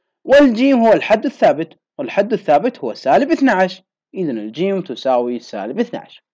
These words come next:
استخدم الآن القانون العام، وهو س تساوي سالب ب زائدا أو ناقص الجذر التربيعي لب تربيع ناقصا أربعة ألف جيم الكل مقسوما على اثنان ألف.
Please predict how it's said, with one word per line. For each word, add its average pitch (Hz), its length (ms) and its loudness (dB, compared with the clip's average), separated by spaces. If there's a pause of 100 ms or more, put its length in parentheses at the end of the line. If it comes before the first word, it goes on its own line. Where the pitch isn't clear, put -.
(840)
استخدم 330 500 -2
الآن 208 400 2
القانون 151 460 -2
العام، 294 360 0
وهو 107 260 -16
س - 100 -20
تساوي 226 760 0 (400)
سالب 175 520 2
ب 185 220 4 (280)
زائدا 226 560 0
أو 277 140 4
ناقص 196 440 0 (220)
الجذر 180 380 -2
التربيعي 160 880 -2
لب 156 380 2
تربيع 196 420 -2
ناقصا 151 680 -4
أربعة 120 460 -4
ألف 110 200 -12
جيم 240 360 -4 (800)
الكل 262 500 2
مقسوما 160 520 -4
على 123 240 -4
اثنان 117 500 -12
ألف. 185 200 -4